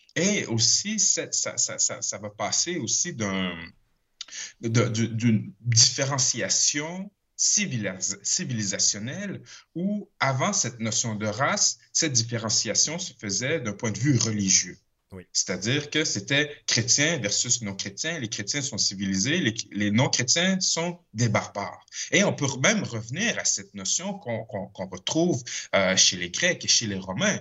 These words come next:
Speaker 1: où les Romains sont civilisés, à l'extérieur de l'Empire, ce sont les non-civilisés. C'est comme, euh, le, le, le concept des, euh, chez, chez, chez les Grecs, les cités-États grecs. Et donc, tout ça va se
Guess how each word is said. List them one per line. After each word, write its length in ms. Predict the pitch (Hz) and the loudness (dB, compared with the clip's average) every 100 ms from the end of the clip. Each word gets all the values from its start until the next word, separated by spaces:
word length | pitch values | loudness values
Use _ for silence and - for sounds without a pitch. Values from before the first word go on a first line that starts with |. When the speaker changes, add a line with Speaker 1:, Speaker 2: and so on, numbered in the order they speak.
| - _ | -8 _
Speaker 1:
où 340 | 135 151 131 - | 0 0 0 0
les 160 | 113 110 | 0 2
Romains 440 | 107 110 147 113 - | 2 2 2 2 2
sont 460 | - 120 117 104 | 2 2 -2 -2
civilisés, 800 | - - 95 95 101 131 190 202 - | 0 0 0 -2 -2 0 0 -2 -4
à 80 | 98 | -2
l'extérieur 800 | 95 - - 98 107 135 165 127 | 0 0 0 0 2 4 2 0
de 100 | 101 | -2
l'Empire, 440 | 92 82 156 175 | -2 -2 0 0
ce 100 | 165 | 2
sont 140 | - 113 | 2 2
les 120 | 104 | 2
non-civilisés. 720 | 98 101 - 101 107 120 185 | 2 0 0 2 4 4 4
C'est 140 | - - | 2 0
comme, 200 | 131 101 | 0 2
euh, 120 | 95 | 2
le, 180 | 95 92 | 2 2
le, 160 | 90 - - - | 0 -4 -8 -6
le 60 | |
concept 460 | 95 101 - 123 113 | -2 2 2 2 0
des, 240 | 101 98 | -2 0
euh, 460 | 92 90 87 85 87 - - | 2 2 0 -6 -10 0 4
chez, 180 | - | 4
chez, 220 | 98 107 95 | 4 0 -2
chez 180 | - | -4
les 140 | 92 98 | -4 -4
Grecs, 320 | - 160 - | -2 -2 -2
les 80 | 95 | -4
cités-États 540 | - - 98 95 110 | -4 -4 -12 -8 -8
grecs. 360 | 127 196 - - - - | -4 -4 -4 -8 -8 -2
Et 80 | |
donc, 220 | 113 139 - | -2 -2 -2
tout 140 | 208 | 0
ça 260 | - 233 185 | 2 2 0
va 140 | 123 | 2
se 160 | - | 0